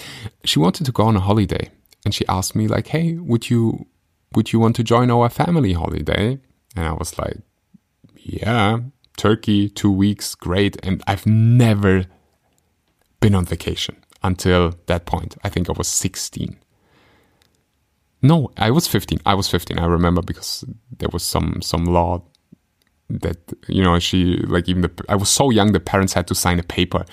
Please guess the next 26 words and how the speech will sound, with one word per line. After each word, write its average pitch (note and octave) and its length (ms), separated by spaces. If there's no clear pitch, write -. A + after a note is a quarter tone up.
that F2 140
I F2 140
could - 300
come F2 260
with F2+ 220
them E2+ 160
and E2 100
they F2 120
take E2+ 320
responsibility F2 760
for - 160
me. - 160
I A#2+ 80
was C#3+ 140
fifteen E3 300
years A2+ 220
old, G2 240
and G2 240
this G#2 160
holiday G#2 640
was, F#2 220
I F#2+ 80
think, G2 260
eleven F#2+ 460
hundred G#2 420
euro. D3 320